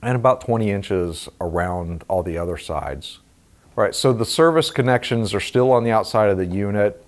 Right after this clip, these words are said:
We have a standard seven eighths connection for the suction and a half inch connection for the, for the liquid. The valves are accessed by taking off the external caps.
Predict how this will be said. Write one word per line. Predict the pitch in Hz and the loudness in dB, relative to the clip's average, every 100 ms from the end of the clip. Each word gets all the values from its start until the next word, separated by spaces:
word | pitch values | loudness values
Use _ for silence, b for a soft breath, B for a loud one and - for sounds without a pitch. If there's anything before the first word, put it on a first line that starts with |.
| - | -10
We | 101 | -4
have | 104 98 | -2 -2
a | |
standard | 98 - 113 110 101 | -2 -2 0 0 -2
seven | - 113 110 107 | 0 0 2 0
eighths | 104 101 - | 0 -2 -8
connection | - 107 101 98 - 98 | -8 -6 -4 -4 -4 -6
for | 90 98 | -4 -4
the | |
suction | 85 107 98 - 101 | -2 -2 -2 -4 -4
and | 90 | -4
a | 76 | -4
half | 82 95 - | -2 -2 -2
inch | 92 85 | -8 -8
connection | 95 90 82 - 87 85 | -8 -8 -8 -8 -8 -8
for | - 85 | -8 -8
the, | 80 - - - | -8 -14 -20 -8
for | 98 | -4
the | 87 | -4
liquid. | 90 110 - 71 57 - b b b b b b b _ _ _ _ | -2 -4 -2 -6 -6 -12 b b b b b b b _ _ _ _
The | 117 110 104 - - _ _ _ _ | 4 4 2 -4 -20 _ _ _ _
valves | 131 131 139 170 147 | 0 6 6 6 4
are | 123 | 6
accessed | 107 113 - 113 101 95 - 92 95 - 131 104 _ _ | 6 4 2 2 2 0 -8 -14 -18 -16 -16 -16 _ _
by | 107 | 0
taking | 95 123 127 120 | 0 -2 -2 0
off | 110 107 | 2 0
the | 101 98 | 0 2
external | 107 - 117 104 | 2 0 -2 -2
caps. | 87 - 101 82 67 - - | -4 -2 2 2 0 -6 -14